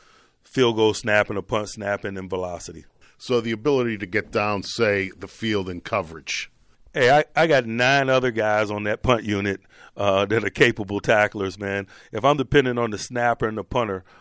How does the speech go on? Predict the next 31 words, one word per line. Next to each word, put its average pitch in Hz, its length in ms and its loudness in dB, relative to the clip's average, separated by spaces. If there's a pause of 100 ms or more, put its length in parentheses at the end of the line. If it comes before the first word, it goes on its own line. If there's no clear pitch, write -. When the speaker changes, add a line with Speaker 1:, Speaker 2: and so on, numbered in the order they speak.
(100)
Speaker 1:
uh, 104 120 -4
we 123 100 -2
got 104 220 -2
big 110 160 -2
problems. 87 500 -4 (340)
Speaker 2:
Okay, 117 280 -4
after 127 320 -4
tonight, 107 500 -6 (220)
what's 117 300 -6
your 117 120 -4
procedure 98 800 -6 (280)
getting 104 220 -4
ready 98 220 -2
for 92 220 -2
August 90 320 -2
thirty-first? 85 760 -4 (260)
Speaker 1:
You 147 140 4
know, 120 400 4
um, 107 520 -2
w-, 131 200 -12
we're 165 160 4
just 139 180 -2
gonna 117 120 -2
evaluate 110 520 2
the 110 60 -14
tape 104 300 -4
and 101 100 -8
let 104 160 -10
the 101 60 -14
tape 104 280 -6
speak. 104 400 -8